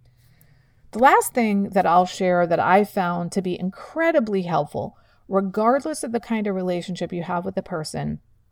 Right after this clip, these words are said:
is to depersonalize your boundary by saying you have a rule. You can say,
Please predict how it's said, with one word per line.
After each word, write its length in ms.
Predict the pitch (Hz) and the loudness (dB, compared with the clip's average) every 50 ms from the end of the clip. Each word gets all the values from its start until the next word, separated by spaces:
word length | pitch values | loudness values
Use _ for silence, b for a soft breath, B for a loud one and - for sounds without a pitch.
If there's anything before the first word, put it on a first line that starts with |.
| _ _ _ _ - - - _ | _ _ _ _ -20 -20 -12 _
is 220 | - 196 180 170 - | -2 -2 -2 -4 -6
to 180 | - - 196 | -6 -6 -6
depersonalize 1400 | 180 180 185 214 220 233 240 240 247 247 - - - - 226 233 233 - - 202 196 190 180 175 175 175 175 - | -6 -6 -4 -2 0 2 2 2 0 -2 -6 -12 -6 -2 -2 -2 0 0 -2 -2 -2 -2 -2 -2 -4 -4 -4 -4
your 140 | 190 180 | -4 -4
boundary 560 | 170 170 165 170 175 165 156 156 156 151 - b b b b b b b b b b b b b b - | -2 -4 -4 -4 -4 -6 -4 -4 -6 -6 -8 b b b b b b b b b b b b b b 2
by 320 | 180 196 190 190 185 185 | 6 8 8 8 8 6
saying 680 | 180 - - - 214 190 185 185 180 175 175 175 185 - _ | 2 -2 0 0 2 2 2 0 0 -2 -4 -6 -6 -6 _
you 160 | - 185 175 | -2 -2 -2
have 420 | - 185 175 170 175 175 175 - - _ - | -2 0 0 2 2 2 0 -2 -8 _ -2
a 80 | 185 | -2
rule. 540 | 175 180 175 170 151 139 135 - 151 - _ _ | -2 0 -2 -2 -2 -2 -4 -6 -10 -14 _ _
You 140 | - 190 214 | -2 -2 -2
can 180 | - - 247 247 | 0 0 0 0
say, 480 | - - - 190 175 170 165 165 185 | 0 0 0 2 2 2 2 0 -2